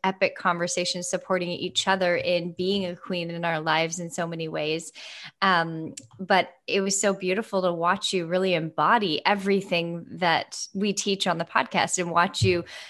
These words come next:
really not ever, um, you know, give,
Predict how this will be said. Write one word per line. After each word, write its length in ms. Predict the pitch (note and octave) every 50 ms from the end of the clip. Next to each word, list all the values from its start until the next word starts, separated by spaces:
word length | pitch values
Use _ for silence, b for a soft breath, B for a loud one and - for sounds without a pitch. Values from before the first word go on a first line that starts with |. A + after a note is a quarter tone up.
| B B B
really 480 | F3 F3 F3 G3+ A#3 A#3+ A3 G#3 G3 F#3
not 300 | F3+ F3+ F3+ F#3+ F#3 - -
ever, 600 | F#3+ F#3+ G3 G3+ G3+ F#3 F3+ F3 F3 F3 E3 - - E3+
um, 480 | F3 E3+ E3 E3 E3 - - - - _ -
you 140 | F#3 G3 F#3
know, 240 | F3 E3+ E3+ E3+ _ -
give, 680 | - G3 F#3 F#3 F#3+ F#3 F#3 F3+ F3 - - - -